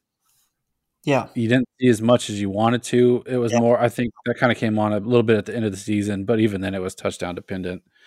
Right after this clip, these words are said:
Speaker 2: And then, uh, add a little bit of Cole Beasley.
Speaker 1: Yeah, Cole, um, he performed really, really well, surprisingly.
Speaker 2: I think he, he, I mean, he was quietly a solid, a solid receiver,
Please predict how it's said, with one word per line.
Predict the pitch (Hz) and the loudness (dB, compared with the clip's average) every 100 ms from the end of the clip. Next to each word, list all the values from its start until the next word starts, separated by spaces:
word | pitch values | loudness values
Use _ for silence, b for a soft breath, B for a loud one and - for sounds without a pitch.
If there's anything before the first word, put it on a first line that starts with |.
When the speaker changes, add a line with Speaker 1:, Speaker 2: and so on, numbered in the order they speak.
| b b b 113 | b b b -4
Speaker 2:
And | 107 | 0
then, | 104 98 92 92 - | 2 0 -2 -8 -10
uh, | 92 87 78 78 _ | -6 -4 -6 -10 _
add | 120 113 | -2 0
a | |
little | 104 113 | 2 0
bit | 107 | 0
of | 98 | -2
Cole | - 107 | -2 -2
Beasley. | 101 98 87 92 90 - _ B B B B B B B B 139 | -2 -4 -4 -6 -8 -12 _ B B B B B B B B 0
Speaker 1:
Yeah, | 151 135 | 0 0
Cole, | - 135 180 185 151 - - | 2 4 6 4 -2 -10 -6
um, | 123 113 110 101 - 127 127 _ _ _ | -2 -2 -4 -10 -14 -18 -20 _ _ _
he | 127 127 | -4 -4
performed | 170 - 127 110 | -4 -6 -6 -4
really, | 117 117 110 | -4 -2 -2
really | 117 107 | -2 -2
well, | 107 110 - - | -2 -4 -6 -12
surprisingly. | - - 107 107 104 104 | -16 -10 -8 -8 -6 -4
Speaker 2:
I | |
think | 220 233 | -2 -2
he, | 233 185 | 0 0
he, | 160 | 2
I | 196 | 2
mean, | 170 143 | 0 0
he | 214 | 0
was | 277 - | -2 -4
quietly | - 117 180 123 104 101 98 98 _ _ _ _ _ _ _ _ | 0 4 4 4 0 0 -2 -4 _ _ _ _ _ _ _ _
a | 127 | -8
solid, | - 107 113 117 95 _ - _ _ | -6 0 2 2 -2 _ -20 _ _
a | 117 | -8
solid | - 135 127 98 _ | 0 4 4 2 _
receiver, | 117 117 104 143 160 104 101 | -12 -8 -2 2 4 2 0